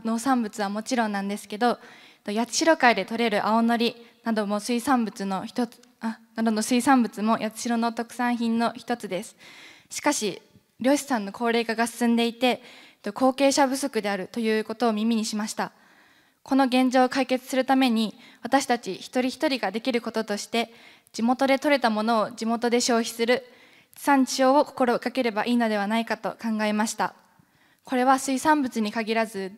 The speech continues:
どのような製品でも同じだと思います。と、地球生態系という視点から物質の循環を考えて、地域で実践する取り組みを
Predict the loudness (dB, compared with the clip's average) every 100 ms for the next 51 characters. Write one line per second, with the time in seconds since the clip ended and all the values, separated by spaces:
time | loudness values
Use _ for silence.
0 | _ 0 2 4 2 0 -2 0 0 0
1 | 0 -2 -2 -4 -2 -2 -2 -6 -6 -4
2 | -4 -4 -8 -18 _ _ _ _ _ _
3 | _ _ _ -16 -14 -6 -2 0 2 2
4 | 2 0 2 0 0 -4 0 2 0 0
5 | -2 0 2 2 0 -10 -20 _ -4 -4
6 | 0 2 2 2 2 2 2 2 0 2
7 | 0 0 -4 -6 -12 _ _ _ _ _
8 | _ _ -8 -6 0 0 0 -4 -2 -2
9 | -2 -4 -4 -6 -4 -4 0 -2